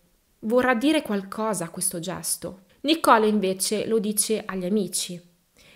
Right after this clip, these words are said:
E da anni i condomini sentono le urla tra il figlio maggiore e il ragionier Carretta, ma ultimamente le cose sono in picchiata. Non sentono più solo urla, ma anche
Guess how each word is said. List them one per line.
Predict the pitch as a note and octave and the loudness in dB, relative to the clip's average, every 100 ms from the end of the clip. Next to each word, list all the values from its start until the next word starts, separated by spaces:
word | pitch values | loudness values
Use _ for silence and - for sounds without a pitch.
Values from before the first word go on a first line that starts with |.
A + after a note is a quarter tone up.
| _ - | _ -4
E | F#3 F3 | -2 -2
da | F3 G3+ F#3+ | 0 2 2
anni | F#3 F#3 | 2 -4
i | F#3 | -4
condomini | F#3+ F#3+ F#3+ F3+ F#3 F#3 | -2 0 2 0 -2 -2
sentono | - F#3+ F#3 F#3+ F#3+ | -4 -4 -6 -6 -4
le | F#3+ | -2
urla | G3 F#3+ F#3 F3+ F3 F#3+ - | 0 -2 -2 -2 -4 -8 -14
tra | F3 F#3 | -8 -6
il | |
figlio | F#3 G3 F#3 | -6 -6 -4
maggiore | F#3 F3+ G3 F#3+ | -4 -4 -4 -2
e | F#3 | -2
il | |
ragionier | F3 F3 F#3+ F#3 | -4 -4 -4 -6
Carretta, | F#3+ F#3+ F#3 F#3 - F#3 F#3+ - _ _ - | -8 -8 -8 -10 -8 -8 -10 -18 _ _ -2
ma | A3 | 2
ultimamente | A#3 A#3 B3 A3+ F#3 F#3+ | 2 0 0 0 0 -2
le | F#3+ | -6
cose | F#3+ F3 F#3 | -6 -6 -4
sono | F3+ - G3+ | -4 -4 -4
in | |
picchiata. | G#3 - - F3+ F3+ - F3+ - _ _ G#3 | -8 -12 -8 -8 -8 -10 -14 -16 _ _ -8
Non | A3 A3+ | -2 2
sentono | A3+ B3+ C4 B3 | 4 4 2 0
più | B3 | -2
solo | A3 G3 F3+ | -4 -2 -2
urla, | F3 F3 F3+ F3 | -2 -2 0 0
ma | F#3+ | 0
anche | F#3+ G#3+ | -2 -4